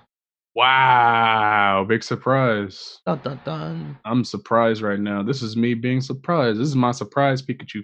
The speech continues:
Speaker 1: face.
Speaker 2: <laughs>
Speaker 1: Crazy.
Speaker 2: Uh,
Speaker 1: Who, who would've, who would've thought there's people selfish enough to fulfill this role of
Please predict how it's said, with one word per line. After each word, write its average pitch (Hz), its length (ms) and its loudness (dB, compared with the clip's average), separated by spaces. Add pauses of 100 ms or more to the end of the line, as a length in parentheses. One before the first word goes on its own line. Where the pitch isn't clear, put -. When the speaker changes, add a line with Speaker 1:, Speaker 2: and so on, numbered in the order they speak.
Speaker 1:
face. 104 240 -10 (380)
Speaker 2:
<laughs> 156 480 0 (800)
Speaker 1:
Crazy. 127 460 0 (840)
Speaker 2:
Uh, 87 140 -4
Speaker 1:
Who, 160 240 6
who 196 240 6
would've, 226 240 6 (680)
who 233 140 8
would've 220 280 6
thought 208 240 2
there's 151 220 2
people 165 280 0
selfish 160 420 -2
enough 165 420 -2 (340)
to 147 80 -4
fulfill 165 400 0
this 156 200 0
role 160 380 2
of 139 160 -2